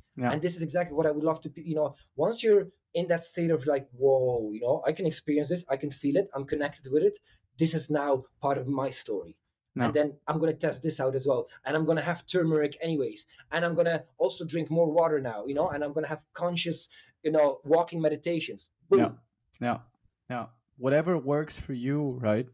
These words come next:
Speaker 1: There's no one fits all. There's just trying, trial and error, basically, and repetition
Speaker 2: But do
Speaker 1: also.
Speaker 2: something.
Speaker 1: Yeah,
Speaker 2: But do
Speaker 1: do
Speaker 2: something.
Speaker 1: something. Exactly.
Speaker 2: <laughs> Yeah.
Speaker 1: Do something. At least something. Yeah. And it's, it's,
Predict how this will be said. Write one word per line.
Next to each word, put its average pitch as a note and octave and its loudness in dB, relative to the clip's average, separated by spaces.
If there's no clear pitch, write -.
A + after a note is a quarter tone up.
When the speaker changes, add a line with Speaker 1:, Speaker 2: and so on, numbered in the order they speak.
Speaker 1:
There's A#2 0
no B2+ 0
one B2 0
fits B2 -4
all. A#2+ 4
There's A#2+ -4
just A#2 -2
trying, C3 -4
trial E3 0
and C3+ -8
error, B2+ 0
basically, G#2 -10
and G2+ -8
repetition B2 2
Speaker 2:
But B2+ 0
do F#3+ 4
Speaker 1:
also. G#3 2
Speaker 2:
something. E3+ 0
Speaker 1:
Yeah, D#3 2
Speaker 2:
But C3+ -6
do F#3+ 0
Speaker 1:
do G3 2
Speaker 2:
something. E3 2
Speaker 1:
something. G#2 -8
Exactly. B2+ 0
Speaker 2:
<laughs> - -12
Yeah. B2 2
Speaker 1:
Do B2 -6
something. C3 -6
At A2 -12
least C#3+ -6
something. A#2+ -6
Yeah. A2+ -4
And C3 0
it's, - -8
it's, B2+ -6